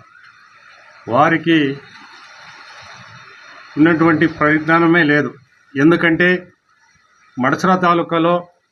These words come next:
ఈ పదమూడు నెలలు అభివృద్ధి పనులు ఏం జరుగుతున్నాయనేది ప్రజలకు అందరికీ తెలుసు. ఎందుకంటే ఆయన నాకు ఎక్కడ ఇన్ఛార్జ్ పదవి పోతుంది అనే ఉద్దేశంతో,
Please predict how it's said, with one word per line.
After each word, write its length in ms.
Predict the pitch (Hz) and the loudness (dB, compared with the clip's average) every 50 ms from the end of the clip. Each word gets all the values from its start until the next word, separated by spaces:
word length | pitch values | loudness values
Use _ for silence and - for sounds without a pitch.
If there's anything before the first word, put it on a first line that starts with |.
| _ _ - - _ _ _ _ - _ _ _ _ _ _ _ _ _ - | _ _ -20 -20 _ _ _ _ -20 _ _ _ _ _ _ _ _ _ 0
ఈ 180 | 156 180 175 | 0 2 0
పదమూడు 440 | - - 143 131 131 151 190 190 170 | 0 0 -4 -4 0 2 2 2 4
నెలలు 420 | 175 175 175 180 170 160 135 - - - - - - - - _ _ _ _ _ _ _ _ - | 2 2 2 2 0 0 -2 -4 -10 -18 -20 -20 -20 -20 -20 _ _ _ _ _ _ _ _ -4
అభివృద్ధి 380 | 139 139 151 180 202 190 196 | -4 0 2 0 2 2 0
పనులు 420 | 190 180 180 180 180 175 160 - - - - - | 0 2 2 2 2 2 0 -2 -4 -12 -8 -2
ఏం 200 | 135 156 180 185 | 0 2 4 4
జరుగుతున్నాయనేది 1080 | 143 147 160 165 160 - 185 180 180 180 175 170 160 165 160 165 165 165 170 156 139 139 139 - - _ _ _ _ - | 4 2 0 -2 -2 0 0 0 2 2 2 2 2 2 2 2 2 2 2 0 0 -2 -4 -12 -20 _ _ _ _ -4
ప్రజలకు 340 | 123 131 160 190 180 185 143 | -2 0 0 0 0 0 -2
అందరికీ 280 | 143 147 165 156 165 | -2 -2 -2 -2 -2
తెలుసు. 360 | 160 156 147 120 - - 107 - - - _ _ - _ _ _ _ _ _ _ _ _ _ _ _ _ _ _ _ _ _ _ _ _ _ - | -2 -2 -4 -4 -6 -12 -14 -14 -18 -20 _ _ -20 _ _ _ _ _ _ _ _ _ _ _ _ _ _ _ _ _ _ _ _ _ _ -2
ఎందుకంటే 800 | 147 165 185 202 190 196 196 190 - 196 196 180 160 156 156 156 _ _ _ _ _ _ _ - | 0 2 2 2 2 2 0 2 2 0 0 0 0 -4 -6 -14 _ _ _ _ _ _ _ -4
ఆయన 360 | 131 165 185 190 196 170 139 - - _ _ _ _ _ _ _ _ _ _ _ _ _ _ _ _ _ _ _ _ _ _ _ - | -2 0 2 2 0 0 -2 -4 -10 _ _ _ _ _ _ _ _ _ _ _ _ _ _ _ _ _ _ _ _ _ _ _ -4
నాకు 240 | 147 165 190 185 185 | -2 -2 0 0 0
ఎక్కడ 500 | 190 170 165 190 196 202 196 185 165 - - _ _ _ _ _ _ _ _ _ _ _ - | -2 -2 -2 -2 0 0 2 2 0 -2 -8 _ _ _ _ _ _ _ _ _ _ _ -6
ఇన్ఛార్జ్ 440 | 139 170 175 180 180 185 185 - - - | -6 -4 -2 -2 -2 -2 -4 -8 -8 -8
పదవి 220 | 160 147 175 165 | -6 -6 -6 -8
పోతుంది 440 | 156 - 160 170 175 190 190 185 185 | -6 -4 -4 -2 0 0 0 2 2
అనే 120 | 185 175 | 2 2
ఉద్దేశంతో, 920 | 170 160 156 135 156 185 175 180 180 180 - 180 175 165 151 143 143 - | 0 -2 -2 0 -2 -2 0 0 -2 -2 0 0 0 0 -2 -4 -8 -14